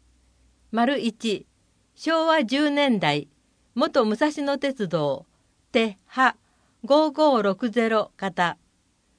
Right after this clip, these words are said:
モハ二百四十一型。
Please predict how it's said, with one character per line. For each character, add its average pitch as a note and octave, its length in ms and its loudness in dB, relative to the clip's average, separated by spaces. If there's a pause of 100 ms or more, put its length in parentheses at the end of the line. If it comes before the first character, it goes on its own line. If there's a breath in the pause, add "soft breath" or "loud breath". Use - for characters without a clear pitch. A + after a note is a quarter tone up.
(280)
モ D4+ 160 0
ハ F#3+ 260 -4 (460)
二 A3+ 140 -2
百 D4+ 300 0
四 D4+ 280 0
十 F3+ 280 -4
一 F3 260 -6
型。 F3 420 -4